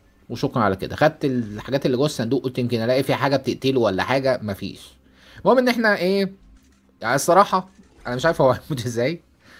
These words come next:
في ساعتها، يعني انا ساعتها قعدت اقول طب هو هيموت ازاي؟ زي ما انتم شايفين طبعًا، آه، ابتدى يضرب، ولكن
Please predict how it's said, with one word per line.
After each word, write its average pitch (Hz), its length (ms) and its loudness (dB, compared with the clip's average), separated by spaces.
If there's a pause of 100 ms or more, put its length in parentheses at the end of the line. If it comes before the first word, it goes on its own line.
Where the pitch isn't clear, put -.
(220)
في - 120 -10
ساعتها، 120 440 0
يعني 82 240 -14
انا 110 100 -8
ساعتها 127 380 -10
قعدت 120 320 -10
اقول 107 200 -6
طب 90 180 -8 (100)
هو 107 80 2
هيموت 104 300 -2
ازاي؟ 90 220 -4
زي 107 120 -4
ما 117 60 -2
انتم 117 100 -4
شايفين 101 240 -4
طبعًا، 113 320 -2 (640)
آه، 82 500 -6
ابتدى 117 280 2
يضرب، 113 360 2 (180)
ولكن 107 640 -2